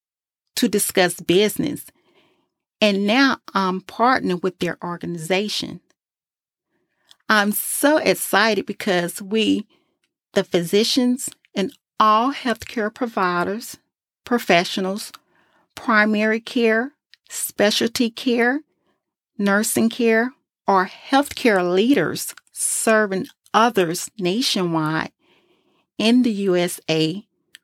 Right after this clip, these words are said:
with their healthcare needs, and we're making a positive impact.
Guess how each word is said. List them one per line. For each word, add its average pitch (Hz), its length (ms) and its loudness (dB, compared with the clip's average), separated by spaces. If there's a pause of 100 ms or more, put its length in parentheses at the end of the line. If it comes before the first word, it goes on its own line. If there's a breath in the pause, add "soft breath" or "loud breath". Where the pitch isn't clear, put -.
(280)
with 220 160 2
their 180 260 0 (160)
healthcare 220 720 0
needs, 190 720 -2
and 185 240 0
we're 196 260 4
making 190 300 -2
a 175 80 -4
positive 226 800 0
impact. - 580 -2